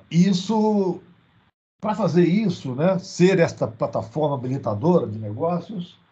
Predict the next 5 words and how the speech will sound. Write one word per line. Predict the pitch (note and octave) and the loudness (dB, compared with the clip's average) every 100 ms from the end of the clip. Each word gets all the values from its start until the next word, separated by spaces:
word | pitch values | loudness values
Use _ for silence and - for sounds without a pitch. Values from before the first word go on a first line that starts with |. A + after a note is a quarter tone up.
| _ - _ _ | _ -20 _ _
é, | - E3 E3 - _ _ - | -6 -4 -6 -10 _ _ -10
a | F3 - - _ _ - | -10 -12 -20 _ _ -2
Thinkable, | A3+ F#3+ D3 B2 A#2 | -2 2 0 0 -2
ela | D#3 G#3 | -2 -2
encapsula | G#3+ F3 G#3+ - - - A3+ A3 C#3 G#2+ F#2 | -4 -2 -4 -4 -12 2 4 4 2 0 -4